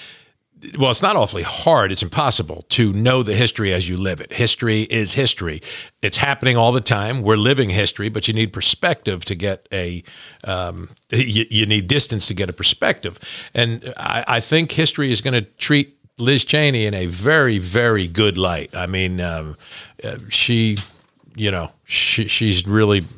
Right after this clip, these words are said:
pretty amazing with what she's pulling off. Now, Republicans, "Oh, yeah, well, you know, you're just a Democrat saying that." No, I mean, it's just a Democrat or Republican. It's, it's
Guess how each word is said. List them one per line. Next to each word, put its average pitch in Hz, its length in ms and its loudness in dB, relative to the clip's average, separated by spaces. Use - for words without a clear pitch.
pretty 110 200 2
amazing 95 500 0
with 82 160 -6
what 92 180 -2
she's 87 380 0
pulling 120 240 2
off. 98 240 2
Now, 107 160 2
Republicans, 101 420 0
"Oh, 101 220 2
yeah, 92 280 -4
well, 90 360 -4
you 95 140 -4
know, 82 80 -6
you're 95 180 -4
just 90 160 -4
a 82 60 -12
Democrat 95 560 -2
saying 92 340 0
that." 92 220 -4
No, 180 260 0
I 98 80 0
mean, 98 160 -4
it's 107 180 0
just - 260 0
a 101 40 -10
Democrat 127 560 0
or 117 60 0
Republican. 131 600 -2
It's, - 300 2
it's - 380 0